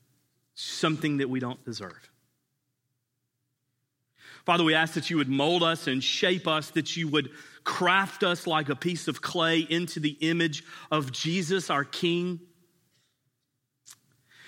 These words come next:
And that when we leave here this morning and we go into the community,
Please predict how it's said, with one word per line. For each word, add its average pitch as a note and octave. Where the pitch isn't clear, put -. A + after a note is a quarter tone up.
And D#3
that E3
when E3
we D#3+
leave D#3+
here F3
this E3
morning E3
and D3
we D3
go E3
into E3+
the D3+
community, D#3